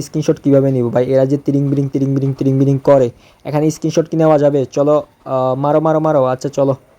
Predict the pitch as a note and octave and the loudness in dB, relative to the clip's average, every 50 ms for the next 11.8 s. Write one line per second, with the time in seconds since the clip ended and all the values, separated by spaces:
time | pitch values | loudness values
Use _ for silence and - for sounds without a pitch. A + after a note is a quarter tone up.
0 | _ - B2+ C#3 C#3+ C#3 C#3+ D3 D3+ D#3 D3+ D3 D3+ D3+ D3+ - D#3 D#3 D3+ D#3 | _ -2 -2 0 0 2 2 2 2 2 2 2 2 2 2 2 0 0 2 0
1 | D3+ D3 - D3 C#3 C3+ - - D3+ C#3+ - D#3 D3 D3 D3+ D3 D3 C#3 C#3+ C3 | 0 0 0 -2 -4 -4 -4 -8 -6 -4 -4 -4 -2 0 0 2 2 4 2 4
2 | C#3 D3+ F#3 - - - - - - _ _ _ _ _ _ _ _ _ _ _ | 4 2 0 -2 -6 -20 -20 -20 -20 _ _ _ _ _ _ _ _ _ _ _
3 | _ _ _ _ _ _ _ _ _ _ _ _ _ _ _ - - - _ _ | _ _ _ _ _ _ _ _ _ _ _ _ _ _ _ -20 -20 -20 _ _
4 | - - E3+ E3+ E3+ E3+ F3+ F3 - F#3+ F#3 F#3 F3+ F3 F3 F3+ F#3 F3 E3 E3 | 2 4 4 4 4 2 0 0 0 0 0 2 2 2 2 2 2 4 4 4
5 | D#3+ D#3+ E3+ E3+ F3+ F3 E3 D3+ - - D3+ D3+ D3+ D3 D3 D3+ D3+ D3+ D3+ D3+ | 4 4 2 0 0 -2 -6 -6 -8 -6 -4 -2 -2 0 2 2 2 4 4 2
6 | D3+ D3 - _ _ _ _ - D3+ D3 D3+ E3 E3+ D#3+ E3 D#3+ F3 E3+ - E3+ | 2 0 -4 _ _ _ _ -8 -4 -2 0 0 0 0 2 0 0 -2 -2 -4
7 | F3 - C#3 C3 B2+ A#2+ C#3 C3 C3+ C3+ B2+ C3 C3 C3+ D3 D3+ C#3+ - D3 C#3 | -2 0 2 2 2 2 2 0 0 0 0 -2 -2 0 0 0 0 0 0 -2
8 | C3+ C3 C3 C3+ C#3 B2+ C3 B2+ C3 C3 C3 C3 C3 B2+ - - C3 B2+ C3 C3 | 0 0 2 2 2 2 2 0 2 2 2 0 0 -2 -2 -2 0 0 0 0
9 | C3+ C3+ - - C3 C3 - D3+ D#3 D3 C#3+ C3+ C3 C3 C3 B2+ B2+ C3 C#3+ - | -2 -6 -4 -6 -6 -2 0 0 0 2 2 0 0 2 2 0 0 0 -2 -2
10 | C#3 C3 - C#3 C#3 C#3 C3+ C#3+ C#3 C3+ B2+ - C3 C3+ C#3 D3 C#3+ C#3 C#3+ D3 | -4 -4 -2 -2 -2 -2 0 -2 -2 -2 -2 0 0 2 4 4 2 2 2 2
11 | C3+ C#3 C#3+ D3 D3 C#3+ C3+ C3+ C3 C3+ C#3 C#3 B2+ C3+ C3+ | 2 2 4 2 2 0 0 -2 0 0 0 -2 -2 0 0